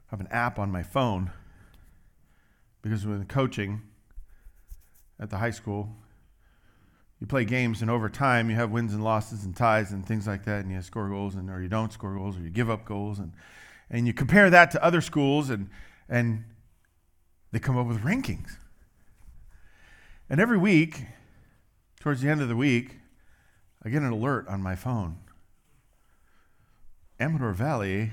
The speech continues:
has a rankings update. I'm always opening it, checking it. Where do we rank? Nationally,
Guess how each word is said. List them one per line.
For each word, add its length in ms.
has 200
a 120
rankings 800
update. 440
I'm 160
always 380
opening 460
it, 100
checking 460
it. 140
Where 240
do 100
we 140
rank? 600
Nationally, 880